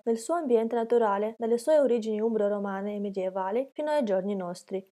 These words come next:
rappresentato dal paesaggio culturale, dagli insiemi religiosi, dai sistemi di comunicazione e da un tradizionale uso del territorio.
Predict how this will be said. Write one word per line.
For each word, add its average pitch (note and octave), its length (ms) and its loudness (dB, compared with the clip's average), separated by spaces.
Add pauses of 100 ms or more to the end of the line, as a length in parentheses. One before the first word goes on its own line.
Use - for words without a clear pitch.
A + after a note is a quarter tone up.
rappresentato A3 680 6
dal G#3+ 140 8
paesaggio G#3 460 4
culturale, G3+ 760 0
dagli A#3 220 6
insiemi C4+ 400 4
religiosi, G3+ 760 0
dai A#3 140 4
sistemi B3+ 400 4
di A#3+ 140 2
comunicazione B3 960 0
e A#3+ 80 2
da A#3 80 8
un A#3+ 80 4
tradizionale A3+ 580 2
uso G3 220 0
del G3 180 -4
territorio. F#3+ 640 -6